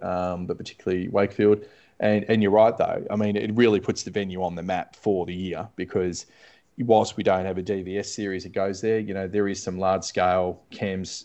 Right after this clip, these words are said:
state meetings and things that go there when, when they run national championships and stuff there. But from a large-scale bike meeting, you got very different crowds. Car and bike spectators are very different, are very different types of, um, crowds. And, you know, my memories of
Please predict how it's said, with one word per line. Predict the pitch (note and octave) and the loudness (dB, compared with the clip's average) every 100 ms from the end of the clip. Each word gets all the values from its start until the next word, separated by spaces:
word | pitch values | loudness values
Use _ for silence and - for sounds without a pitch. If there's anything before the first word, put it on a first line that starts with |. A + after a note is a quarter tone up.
| - | -2
state | - G2+ | 0 2
meetings | G2 G2+ G#2 G#2 | 0 -4 -4 -4
and | G2+ | -6
things | A2 G2+ | -4 -4
that | F#2 | -2
go | G#2 A2+ | 2 4
there | A#2+ | 4
when, | F#2+ F2+ | 4 -2
when | F#2+ | -4
they | F#2 | -4
run | F2+ F2+ | -2 -4
national | F#2 - F#2+ | -4 -6 -8
championships | - G#2+ G#2+ - - | -4 -4 -4 -8 -8
and | G2+ | -4
stuff | A2 G#2+ | -4 0
there. | D3+ C#3+ | 2 4
But | A2+ G#2 - - - | 4 2 -4 -20 -2
from | A2+ | 0
a | G2 | 4
large-scale | G2+ A2 G#2+ - G2 F2 | 4 4 2 0 2 2
bike | F#2+ G2 - | 4 2 2
meeting, | A2 A2+ D3+ E3+ _ - - | 0 0 -2 -6 _ -20 -4
you | A2 | 2
got | A2 G#2 | 4 4
very | G2+ A#2 | 6 6
different | G#2+ G#2 - F2 | 6 -2 -8 -6
crowds. | - F2+ F2 E2+ - | -2 0 0 -4 -12
Car | - G#2 G2 | -2 2 2
and | F#2 | 2
bike | F2+ F2+ F2+ - | 2 2 0 -8
spectators | - - F#2 - F#2 F2+ F2+ | -8 -6 -4 0 0 0 -4
are | |
very | F#2+ F#2 | -4 -2
different, | F#2 F#2+ E2 - | -4 -8 -10 -8
are | |
very | F2+ F#2 | -2 -2
different | F2+ - F2 | -2 -6 -8
types | - F#2+ - | 0 0 0
of, | F#2+ F2 - | -6 -6 -4
um, | F2+ F2 F2 | -4 -2 -6
crowds. | - C#3 F#3+ F3+ - - - - | -6 -4 -4 -8 -18 -20 -20 -8
And, | - - G2 F#2 F#2 - - - | -4 -2 -2 -4 -6 -8 -16 -4
you | G#2 | 0
know, | G2 F#2 F2+ | 2 0 0
my | G#2 G2+ F#2+ | 0 2 4
memories | G2+ G#2 G2 F2+ | 2 2 0 0
of | G2+ F#2+ F#2 E2+ | 2 4 2 0